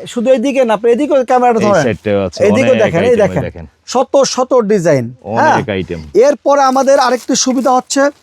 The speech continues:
Speaker 1: আপনারা যদি আপনাদের কোনো প্রতিষ্ঠানের জন্য বা যে কোনো সংগঠনের জন্য, আহ, আপনি যদি প্রোডাক্টের ভিতরে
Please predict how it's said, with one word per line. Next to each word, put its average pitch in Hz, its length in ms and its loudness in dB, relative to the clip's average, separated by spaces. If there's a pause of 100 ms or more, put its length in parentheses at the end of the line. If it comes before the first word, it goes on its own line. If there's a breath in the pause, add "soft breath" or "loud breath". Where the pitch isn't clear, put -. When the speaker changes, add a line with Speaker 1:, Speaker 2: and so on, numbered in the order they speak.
(300 soft breath)
Speaker 1:
আপনারা 277 520 0
যদি 214 460 -2
আপনাদের 214 540 -2
কোনো 226 260 0
প্রতিষ্ঠানের 240 840 -2
জন্য 226 460 2 (340 soft breath)
বা 185 380 2
যে 262 220 0
কোনো 269 220 0
সংগঠনের 220 640 0
জন্য, 220 420 0 (320 soft breath)
আহ, 170 80 0
আপনি 190 360 2
যদি 220 240 0 (240)
প্রোডাক্টের 214 640 0
ভিতরে 185 480 2